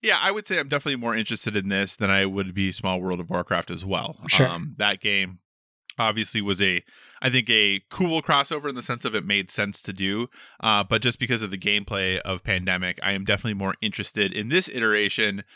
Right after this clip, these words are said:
Speaker 1: I just, man, I really do wonder how hard it would be to get someone into this game if they're not into Warcraft.
Speaker 2: I mean, you, I think you have to start with Pandemic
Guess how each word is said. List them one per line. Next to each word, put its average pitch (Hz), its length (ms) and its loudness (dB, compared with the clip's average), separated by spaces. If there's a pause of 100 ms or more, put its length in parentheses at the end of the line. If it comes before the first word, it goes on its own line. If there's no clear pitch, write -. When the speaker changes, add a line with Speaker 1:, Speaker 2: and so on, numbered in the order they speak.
(640)
Speaker 1:
I 180 140 2
just, 190 500 -2
man, 135 540 -2 (1800)
I 139 100 4
really 147 400 -4
do 143 200 -6
wonder 107 680 0 (960)
how 117 1040 -2 (220)
hard 113 600 2
it 92 120 -2
would 101 180 -4
be 101 160 -2
to 101 80 -6
get 101 120 -2
someone 104 200 -4
into 101 200 -6
this 98 180 -6
game 101 220 -2
if 92 100 -10
they're 92 160 -2
not 90 360 -4
into 92 200 -10
Warcraft. - 800 -12 (1400)
Speaker 2:
I 156 100 6
mean, 151 200 10
you, 147 180 10
I 156 100 10
think 147 260 4
you 143 120 8
have 131 160 6
to 120 80 2
start 131 240 6
with 123 160 4
Pandemic 120 640 2